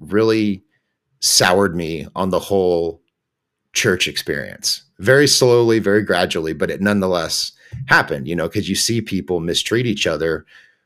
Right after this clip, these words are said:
who then get up in the pulpit and say, "Oh, God bless you, brother. The Lord loves you so much." It's like, you guys are schmucks, you know?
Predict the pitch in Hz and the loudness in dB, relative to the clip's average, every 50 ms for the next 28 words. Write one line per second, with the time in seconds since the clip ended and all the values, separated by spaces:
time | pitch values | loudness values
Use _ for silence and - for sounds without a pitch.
0 | _ _ - 113 107 110 110 98 85 110 107 95 98 98 - 98 82 76 - - | _ _ 2 2 4 4 2 2 2 2 4 4 2 2 0 -2 -2 -4 -2 0
1 | 113 113 110 - 92 90 85 104 104 - - - 107 123 131 104 127 123 123 98 | 2 2 2 2 0 -2 -2 -2 -2 0 2 2 2 2 2 2 0 0 0 2
2 | 92 104 101 107 101 - - 95 90 98 95 92 98 98 95 95 95 98 101 101 | 2 4 4 4 2 0 -2 0 2 2 2 2 0 0 0 0 0 2 2 2
3 | 98 98 104 104 95 95 92 92 92 92 95 185 214 202 - - - - 151 156 | 4 4 2 2 2 2 0 0 0 0 -2 -2 -2 0 0 0 0 -2 -2 -4
4 | 151 - - 143 139 - 147 139 135 - - 208 - - 104 101 92 85 80 71 | -4 -4 -4 -4 -4 -2 -2 -4 -4 0 0 0 2 2 2 0 0 0 -2 -4
5 | - - - - - 82 80 80 78 - - - - 95 101 101 95 101 101 | -4 -4 -4 -4 -6 -4 -4 -6 -4 -4 -6 -4 0 2 2 4 4 2 0